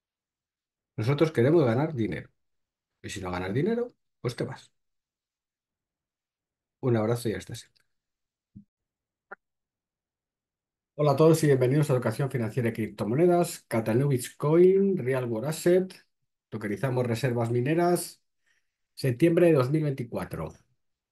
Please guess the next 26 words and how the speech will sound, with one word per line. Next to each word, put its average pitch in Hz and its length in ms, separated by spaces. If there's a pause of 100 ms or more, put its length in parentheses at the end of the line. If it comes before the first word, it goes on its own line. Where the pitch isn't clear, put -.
(3000)
El 127 380
precio 127 680 (760)
el 113 180
próximo 135 380
veintidós 123 360
de 127 80
junio 131 260
de 117 60
dos 107 140
mil 123 140
veinticinco 175 800
será 131 420
cero 131 200
punto 147 280
cero 131 320
cuatro 160 380
Tether, 104 500
cuando 95 600
se - 220
añada 147 520 (140)
a 95 120
los 101 220
exchanges 123 420
centralizados 117 680
y 135 80
descentralizados. 165 1080